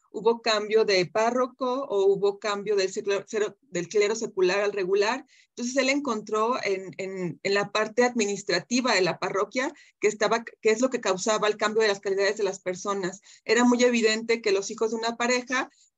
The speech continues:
que los tuvo antes de mil setecientos cincuenta y cuatro eran indios,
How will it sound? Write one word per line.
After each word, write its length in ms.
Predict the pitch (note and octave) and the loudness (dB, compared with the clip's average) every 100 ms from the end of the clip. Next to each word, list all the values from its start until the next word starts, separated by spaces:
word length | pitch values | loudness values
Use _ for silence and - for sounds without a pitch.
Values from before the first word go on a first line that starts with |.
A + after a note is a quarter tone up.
| - | 0
que 280 | F#3+ F3+ - _ _ _ _ F3+ | 2 2 0 _ _ _ _ 0
los 240 | G#3 G#3 | 0 2
tuvo 220 | A#3+ A#3 | 0 2
antes 220 | A#3+ A#3+ | 0 0
de 80 | A#3+ | -4
mil 100 | A#3 | -4
setecientos 320 | A#3 A#3+ A#3+ | -4 -6 -4
cincuenta 320 | B3+ A#3+ A#3 A#3+ | 0 0 0 -2
y 60 | |
cuatro 260 | A3+ A#3 A#3+ | -2 0 2
eran 160 | B3 | 4
indios, 500 | C4+ C4 C4+ F#4 - | 4 2 2 -2 -6